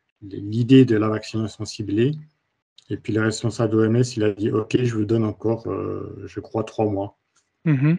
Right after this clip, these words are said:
Speaker 1: Et puis, en trois mois, ils ont réussi à éteindre les foyers infectieux, euh, de, du pays de, duquel il parlait. Je crois que c'était en Inde ou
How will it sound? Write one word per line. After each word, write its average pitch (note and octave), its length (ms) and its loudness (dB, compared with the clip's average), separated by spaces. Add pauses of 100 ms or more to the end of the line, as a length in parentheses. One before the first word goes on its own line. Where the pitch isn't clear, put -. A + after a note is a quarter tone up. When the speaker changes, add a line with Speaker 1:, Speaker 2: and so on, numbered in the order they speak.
(120)
Speaker 1:
Et G2 60 -10
puis, - 220 -14
en G2+ 80 -2
trois - 220 -6
mois, G#2+ 240 0
ils G2+ 140 -2
ont G2 60 -2
réussi G#2 360 -4
à G2 380 -6
éteindre G#2 260 -4
les G2+ 80 0
foyers G2+ 220 -2
infectieux, F#2+ 720 -8 (1300)
euh, G2 100 -10 (300)
de, G2 80 -14
du G2 100 -10
pays A2 380 4
de, G2+ 400 -6 (200)
duquel G2+ 260 -6
il G2+ 100 -4
parlait. G2+ 320 -4
Je - 80 -10
crois G2+ 100 -12
que - 80 -18
c'était G2+ 220 -10
en G#2 180 -2
Inde G#2 360 -4
ou F#2 200 -10